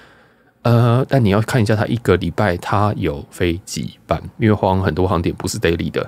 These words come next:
它可能一周就只飞两班，那你查到两班，那对我来讲叫多，对你来讲不叫多。哦，所以我是觉得这个东西会误导人家。哦，那应该会有人觉得说：“没有啊，就没有啊。”嗯，呃，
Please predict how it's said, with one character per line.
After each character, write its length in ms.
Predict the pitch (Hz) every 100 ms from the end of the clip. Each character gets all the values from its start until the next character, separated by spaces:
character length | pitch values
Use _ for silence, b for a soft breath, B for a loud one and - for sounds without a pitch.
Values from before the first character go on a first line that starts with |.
| -
它 100 | 127
可 100 | 104
能 80 | 87
一 80 | 117
周 260 | 107 107 107
就 180 | -
只 80 | 92
飞 140 | 87 101
两 180 | - -
班， 200 | 85 98
那 80 |
你 80 | 98
查 160 | 87 95
到 60 |
两 180 | 98 82
班， 260 | 87 90 104 b b b b b b _ _ _
那 120 | 98 82 -
对 100 | -
我 80 | 90
来 100 | 80
讲 140 | 82
叫 100 | 78 82
多， 220 | - 78
对 140 | 107
你 60 | 87
来 80 | 82
讲 120 | 82
不 80 | -
叫 120 | 85 82
多。 280 | 76 67 - _ _ -
哦， 120 | 82
所 160 | - 117
以 300 | 120 107 85
我 220 | - 90
是 320 | - - 120 107
觉 180 | - 95
得 340 | 110 80 73 B B -
这 120 | 120
个 80 | 120
东 120 | 107
西 120 | 107
会 160 | 107 104
误 180 | 113
导 80 | - -
人 140 | 82
家。 200 | 82 87 101
哦， 100 | 85
那 160 | 85 85
应 180 | - 85
该 160 | 98
会 100 | 98
有 60 | 87
人 160 | 82 95
觉 100 | 85
得 80 |
说 140 | 85 139 208 320
：“没 100 | 349
有 120 | 330
啊， 80 | 277
就 140 | 320
没 160 | 262 269
有 120 | 294
啊。” 200 | 247 220 214
嗯， 360 | 113 90 90 -
呃， 100 | -